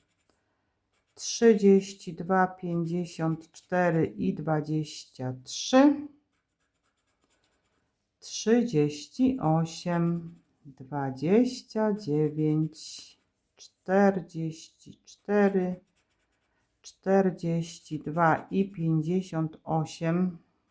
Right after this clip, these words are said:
Co ja tu dzisiaj sobie wybrałam? Czterdzieści pięć, trzydzieści trzy.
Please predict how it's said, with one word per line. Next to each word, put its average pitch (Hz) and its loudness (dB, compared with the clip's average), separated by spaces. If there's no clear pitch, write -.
Co 202 -4
ja 202 6
tu 175 -6
dzisiaj 180 -4
sobie 165 -6
wybrałam? 156 0
Czterdzieści 175 -6
pięć, 170 -6
trzydzieści 156 -8
trzy. - 0